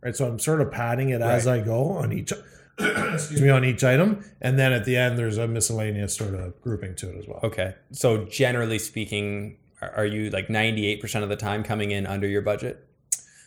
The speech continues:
Speaker 1: Uh, yeah, or around it. Like,
Speaker 2: Around
Speaker 1: it's,
Speaker 2: that.
Speaker 1: yeah, because there's always, like you said, right? There's always something that comes up.
Speaker 2: Yeah.
Speaker 1: So there's something that always eats that <laughs> money up.
Speaker 2: Yeah.
Speaker 1: But if you've already padded for it, then it, it's easier
Speaker 2: Yeah.
Speaker 1: to swallow, right?
Speaker 2: What's the worst unexpected thing that's, that's ever come up?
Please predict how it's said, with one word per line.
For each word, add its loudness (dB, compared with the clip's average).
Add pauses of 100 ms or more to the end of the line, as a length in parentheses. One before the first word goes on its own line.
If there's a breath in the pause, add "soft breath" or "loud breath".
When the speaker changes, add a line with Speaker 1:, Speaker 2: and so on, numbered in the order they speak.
(160 loud breath)
Speaker 1:
Uh, 6 (280 loud breath)
yeah, 4
or 6
around 6
it. -4 (220)
Like, 6
Speaker 2:
Around 2
Speaker 1:
it's, 2
Speaker 2:
that. 0
Speaker 1:
yeah, 2
because 2
there's 4
always, 6
like 2
you 4
said, 2
right? 0
There's -2
always 6
something 0
that -6
comes -4
up. -2
Speaker 2:
Yeah. 0
Speaker 1:
So 2
there's 0
something 2
that -6
always -2
eats -8
that -2
<laughs> 0
money 2
up. -2 (160 loud breath)
Speaker 2:
Yeah. 2
Speaker 1:
But 4
if 2
you've 6
already 8
padded 4
for -4
it, -8
then -2
it, -6
it's -8
easier -2
Speaker 2:
Yeah. -2
Speaker 1:
to -4
swallow, -4
right? -10
Speaker 2:
What's 0
the 4
worst 4
unexpected -4
thing -8
that's, -10
that's -4
ever -2
come -8
up? -12